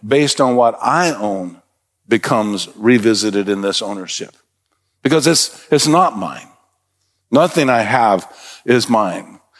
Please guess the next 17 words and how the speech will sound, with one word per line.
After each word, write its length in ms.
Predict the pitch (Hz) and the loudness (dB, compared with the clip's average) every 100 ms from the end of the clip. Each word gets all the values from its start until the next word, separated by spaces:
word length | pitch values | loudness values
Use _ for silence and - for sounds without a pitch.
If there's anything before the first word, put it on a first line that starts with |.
| - | -6
And 120 | 147 | -2
that 100 | 151 | 0
can 140 | 165 196 | 0 2
be 120 | 175 | 4
a 60 | 143 | 4
bit 320 | 131 156 - | 4 2 2
difficult 440 | 165 160 147 160 | 0 0 -2 0
to 60 | 170 | -2
process 560 | - 139 123 131 117 | 0 0 2 0 0
at 100 | 113 | -2
times, 300 | - 120 139 | -4 -4 -4
because 380 | 127 117 127 123 - - - | -4 0 2 2 -6 -8 -2
I 140 | 135 | 2
have 240 | 143 147 | 2 2
to 100 | - | 2
recognize, 680 | 139 131 127 123 110 110 117 | 4 2 2 0 2 0 2
yes, 560 | 175 - - - - | 4 4 2 -2 -6